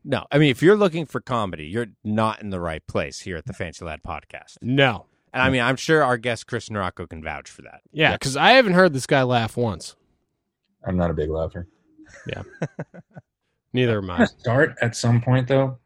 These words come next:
Speaker 2: D-, if
Speaker 1: Dude,
Speaker 2: you,
Speaker 1: I told you
Speaker 2: okay.
Speaker 1: we're gonna start at twelve forty, so
Speaker 2: I
Speaker 1: just
Speaker 2: told
Speaker 1: fucking
Speaker 2: you,
Speaker 1: hold
Speaker 2: we're
Speaker 1: your
Speaker 2: gonna
Speaker 1: horses.
Speaker 2: start once we say, "Three, two,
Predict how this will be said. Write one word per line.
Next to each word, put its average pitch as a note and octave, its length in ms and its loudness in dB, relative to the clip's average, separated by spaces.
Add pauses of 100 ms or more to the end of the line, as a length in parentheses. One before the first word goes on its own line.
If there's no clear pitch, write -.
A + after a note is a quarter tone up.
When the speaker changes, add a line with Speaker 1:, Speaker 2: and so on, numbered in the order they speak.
(300)
Speaker 2:
D-, - 140 -8
if F3+ 180 6
Speaker 1:
Dude, F3+ 120 10
Speaker 2:
you, A#3+ 100 8
Speaker 1:
I E3 140 8
told G3+ 320 10
you G#3 60 8
Speaker 2:
okay. G#3+ 40 6
Speaker 1:
we're A3 60 6
gonna G3 140 6
start E3 340 4
at C3 120 -6
twelve C3+ 300 2
forty, F#2+ 340 -2
so - 120 -6
Speaker 2:
I D3 40 2
Speaker 1:
just - 120 0
Speaker 2:
told A#3 160 10
Speaker 1:
fucking E3+ 140 6
Speaker 2:
you, C#3+ 100 4
Speaker 1:
hold C#3+ 200 6
Speaker 2:
we're E3+ 60 4
Speaker 1:
your F#3 60 4
Speaker 2:
gonna G#3+ 140 8
Speaker 1:
horses. B2 160 6
Speaker 2:
start G#3 420 6
once C3+ 420 0
we A3 120 4
say, F3 420 6 (400)
"Three, D3 600 6 (420)
two, C#3 640 4